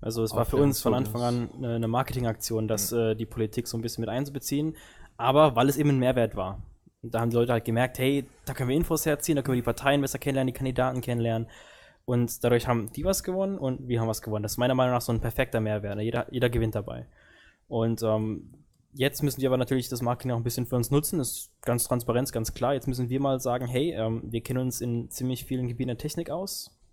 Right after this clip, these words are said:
Speaker 1: und wir haben Produkte, die wir gerne verkaufen würden, ne?
Speaker 2: Und unser Ziel ist, einen Radiosender zu machen. Beispielsweise.
Speaker 1: Genau.
Speaker 2: Was
Speaker 1: Ja.
Speaker 2: man, was ich wahrscheinlich selbst denken würde, wenn ich jetzt nur einen
Speaker 3: So,
Speaker 2: Teil
Speaker 3: ja,
Speaker 2: von den
Speaker 3: ja,
Speaker 2: Videos
Speaker 3: At Home
Speaker 2: sehe.
Speaker 3: Format ist
Speaker 2: Genau.
Speaker 3: ein
Speaker 1: Also wann kommt die
Speaker 3: regionaler
Speaker 1: erste
Speaker 2: Genau.
Speaker 1: Werbung jetzt
Speaker 2: Genau,
Speaker 1: gesehen?
Speaker 2: ja.
Speaker 1: Gymo Solutions, sponsored by. <laughs>
Speaker 2: Website, Webdesign, App-Entwicklung,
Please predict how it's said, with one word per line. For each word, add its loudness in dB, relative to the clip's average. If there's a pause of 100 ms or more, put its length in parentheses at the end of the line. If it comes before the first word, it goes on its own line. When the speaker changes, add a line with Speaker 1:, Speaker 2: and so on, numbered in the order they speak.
Speaker 1:
und -4
wir 2
haben 0
Produkte, -2
die 2
wir 2
gerne 2
verkaufen 0
würden, -2
ne? -4
Speaker 2:
Und -6
unser -6
Ziel -4
ist, -2
einen -4
Radiosender -8
zu -16
machen. -12 (640)
Beispielsweise. -4
Speaker 1:
Genau. 4 (240)
Speaker 2:
Was 2
Speaker 1:
Ja. -2
Speaker 2:
man, 2 (460)
was -2
ich -4
wahrscheinlich -2
selbst 4
denken 4
würde, 0
wenn -2
ich -10
jetzt -10
nur -2
einen -6
Speaker 3:
So, -8
Speaker 2:
Teil 0
Speaker 3:
ja, 0
Speaker 2:
von 4
den 4
Speaker 3:
ja, 6
Speaker 2:
Videos 4
Speaker 3:
At 8
Home 8
Speaker 2:
sehe. 2
Speaker 3:
Format 6
ist 4
Speaker 2:
Genau. 4
Speaker 3:
ein 4
Speaker 1:
Also 8
wann 6
kommt 4
die 10
Speaker 3:
regionaler 10
Speaker 1:
erste 8
Speaker 2:
Genau. 6
Speaker 1:
Werbung 10
jetzt 2
Speaker 2:
Genau, 8
Speaker 1:
gesehen? -2
Speaker 2:
ja. 4
Speaker 1:
Gymo 8
Solutions, 8
sponsored 10
by. 10
<laughs> 2
Speaker 2:
Website, 6
Webdesign, 6
App-Entwicklung, 4